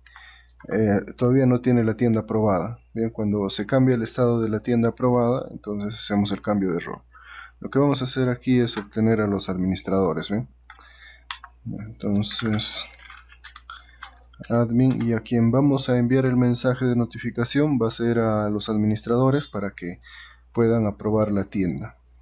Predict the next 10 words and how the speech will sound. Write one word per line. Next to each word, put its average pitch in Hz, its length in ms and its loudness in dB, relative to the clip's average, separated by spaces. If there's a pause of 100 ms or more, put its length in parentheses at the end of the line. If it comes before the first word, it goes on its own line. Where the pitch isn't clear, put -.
(520)
Bien, 90 240 -4
entonces 113 840 -2 (220)
los 120 260 -6
administradores 131 800 2
simplemente 113 580 -4
es, - 320 -10 (760)
son - 420 -4
usuarios, 131 600 -2 (220)
no. - 160 -18 (4000)
User 127 640 2